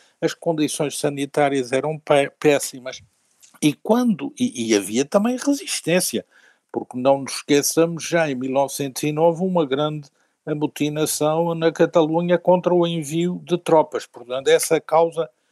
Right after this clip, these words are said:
não era muito popular em Espanha, até porque em Espanha à época vigorava um regime segundo o qual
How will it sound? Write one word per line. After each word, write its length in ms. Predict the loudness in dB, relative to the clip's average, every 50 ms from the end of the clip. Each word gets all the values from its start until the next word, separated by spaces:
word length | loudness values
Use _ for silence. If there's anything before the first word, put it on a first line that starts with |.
| _ _ _ -14
não 300 | -10 -8 -6 -6 -4 -2
era 220 | -2 -2 -2 -2
muito 280 | -4 -4 -10 -12 -12 _ _
popular 480 | -12 -12 -10 -6 -4 0 2 2 2 0
em 100 | -4 -8
Espanha, 520 | -8 -8 -6 -6 -4 -4 -4 -4 -4 -4
até 240 | -2 0 0 0 0
porque 220 | -2 -2 0 0
em 60 | 0
Espanha 440 | 0 -2 -2 0 0 0 0 -2 -2
à 80 | 0 2
época 420 | 2 2 0 0 _ 0 0 0
vigorava 640 | 0 0 -6 -6 -6 -4 0 2 4 4 4 2 -2
um 120 | -10 -10 -12 -14
regime 380 | -14 -12 -10 -8 -8 -8 -10 _ _ _ _ _ _ _
segundo 520 | -14 -12 -12 -10 -6 -4 -4 -4 -2 -4
o 20 | -6
qual 500 | -2 2 4 4 6 4 2 0 -2